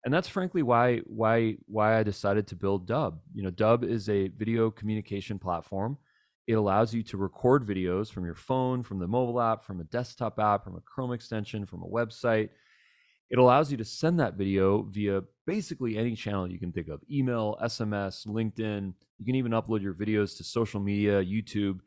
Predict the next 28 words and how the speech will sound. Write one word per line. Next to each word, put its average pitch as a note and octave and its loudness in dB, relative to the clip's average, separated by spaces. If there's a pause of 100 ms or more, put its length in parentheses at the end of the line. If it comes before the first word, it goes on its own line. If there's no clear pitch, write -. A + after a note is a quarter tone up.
(420)
and A2+ -4
to B2+ 2
build C#3 2
connections B2+ -2
based G#2 -2
on F#2 -2
that D2 -6
video. G#2+ 0
And G#2+ 0
then A#2+ 0
best A3+ -4
of F#2+ -4
all, F#2 0 (200)
there's B2+ 0
a D3+ 2
whole D#3+ 0
platform - -2
on G#2 0
the F#2+ 0
back C3+ -2
end F2+ -6 (840)
where B2 8
you C3 2
can B2 2
monitor G#2+ 2 (240)
what B2 4
the B2 -6
success - -4